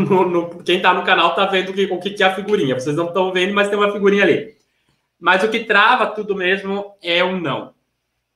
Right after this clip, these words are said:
E aí, é, eu comecei a me perguntar quantas vezes eu disse não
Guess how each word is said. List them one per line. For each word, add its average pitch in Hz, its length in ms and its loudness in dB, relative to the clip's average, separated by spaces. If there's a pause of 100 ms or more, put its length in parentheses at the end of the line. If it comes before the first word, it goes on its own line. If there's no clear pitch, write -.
(840)
E 156 180 -2
aí, 190 600 0 (100)
é, 160 840 0
eu 175 120 -2
comecei 214 420 -2
a 208 40 -2
me 208 80 -4
perguntar 170 1120 -2 (400)
quantas 220 840 2
vezes 180 600 -2
eu 165 200 -4
disse 175 680 -14
não 156 840 0